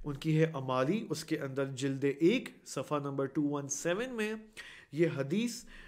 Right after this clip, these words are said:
अ, में हमें इमाम मासूम अलैहिस्सलाम से हदीस मिलती, जिसमें हमें बखूबी नज़र आता है कि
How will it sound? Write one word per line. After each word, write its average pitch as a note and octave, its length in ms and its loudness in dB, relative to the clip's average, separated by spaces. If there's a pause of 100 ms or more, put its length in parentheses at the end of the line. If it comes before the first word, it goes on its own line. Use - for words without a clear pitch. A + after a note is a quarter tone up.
(180)
अ, D3 40 -2 (560)
में D3+ 140 2
हमें D3+ 280 2
इमाम D3 400 0
मासूम C#3 460 -2
अलैहिस्सलाम C#3+ 500 0
से D3 160 0
हदीस E3 320 -2
मिलती, G3 220 -2
जिसमें A3+ 460 -2 (1300)
हमें E3+ 380 4
बखूबी A#3 600 4
नज़र D3+ 280 4
आता C3 280 2
है E3 140 6
कि F3+ 180 6